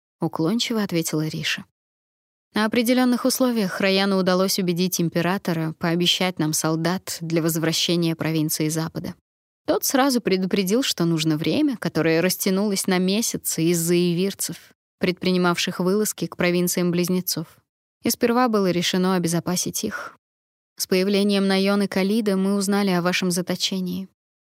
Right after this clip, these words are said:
Они рассказали, что Эйден воткнул в тебя кинжал. Найон много плакала.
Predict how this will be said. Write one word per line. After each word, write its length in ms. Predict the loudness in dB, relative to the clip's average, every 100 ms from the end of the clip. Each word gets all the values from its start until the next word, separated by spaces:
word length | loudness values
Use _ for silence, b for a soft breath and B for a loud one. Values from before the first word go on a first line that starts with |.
| _ _
Они 220 | 0 2 2
рассказали, 520 | 0 0 0 0 -2
что 340 | -4 -2 -2
Эйден 420 | 0 0 2 0 0
воткнул 380 | -2 -2 -2
в 80 | -2
тебя 240 | -4 -4 -4
кинжал. 500 | -2 -2 -2 -6 -10 _ _ _ _ _ _
Найон 320 | -2 2 2 2
много 300 | 2 2 0
плакала. 640 | 0 0 0 -2 -2 -4